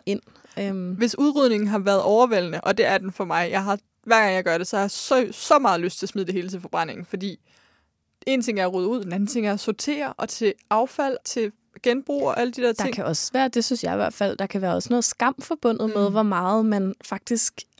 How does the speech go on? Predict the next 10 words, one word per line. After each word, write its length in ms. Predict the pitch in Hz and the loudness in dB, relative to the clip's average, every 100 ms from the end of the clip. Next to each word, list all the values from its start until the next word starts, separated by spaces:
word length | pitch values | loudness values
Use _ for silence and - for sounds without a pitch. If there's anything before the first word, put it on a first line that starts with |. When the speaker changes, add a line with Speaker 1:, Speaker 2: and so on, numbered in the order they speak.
| _ - | _ -12
Speaker 1:
har 260 | - 190 | -6 -4
haft 340 | 175 190 185 208 | -2 -4 -2 -2
Speaker 2:
Mm. 40 | |
Speaker 1:
liggende, 500 | 202 233 - 285 277 | 0 0 0 -2 0
som 200 | - 214 | 0 0
man 280 | 208 202 185 | 2 0 0
er 60 | 185 | -2
ligeglad 500 | 185 277 - 330 294 | 0 0 2 0 0
med. 200 | 269 269 _ _ _ - _ | 0 -2 _ _ _ -20 _
Speaker 2:
Og 100 | - | -2